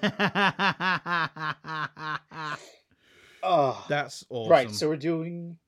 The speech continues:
Speaker 2: so we're doing
Speaker 1: I M D B,
Speaker 2: I M D B scores?
Speaker 1: I M D B ratings. Uh, I'm a, a healthy seven point six.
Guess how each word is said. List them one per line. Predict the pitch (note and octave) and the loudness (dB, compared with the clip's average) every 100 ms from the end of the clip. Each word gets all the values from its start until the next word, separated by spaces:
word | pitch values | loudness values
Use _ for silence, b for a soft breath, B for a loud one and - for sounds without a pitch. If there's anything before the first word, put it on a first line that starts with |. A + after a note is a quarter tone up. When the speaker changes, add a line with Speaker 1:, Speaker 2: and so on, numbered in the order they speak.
| _ _ | _ _
Speaker 2:
so | - C#3+ | -8 -4
we're | C3+ | 0
doing | C#3+ | 0
Speaker 1:
I | |
M | D3 | 0
D | C#3 | -2
B, | C#3 | -2
Speaker 2:
I | D3 | -2
M | D3 | -2
D | C#3 | -8
B | C#3+ C#3+ | -10 -10
scores? | - D3+ D3+ D3+ | -8 -6 -6 -6
Speaker 1:
I | |
M | C#3+ C3+ | -8 -8
D | C3+ | -12
B | B2+ B2+ | -10 -10
ratings. | A2+ A2 A2+ G2+ - - | -10 -12 -12 -14 -16 -8
Uh, | B2 A2 A2 G2 - A2 | -6 -6 -10 -14 -20 -20
I'm | - C3+ F3 F3+ E3+ E3 D#3 - | -10 -4 -4 -4 -8 -10 -12 -14
a, | - C3+ C3 B2+ A#2+ - _ _ _ - | -8 -8 -8 -10 -14 -18 _ _ _ -20
a | |
healthy | - - F#3 G3+ G3+ G#3 F#3+ F3 D3 | -20 -6 -4 -4 -8 -10 -10 -12 -16
seven | - D#3 D3 | -10 -10 -8
point | C#3 A#2+ | -10 -12
six. | G#2+ D#2 - - | -14 -16 -20 -20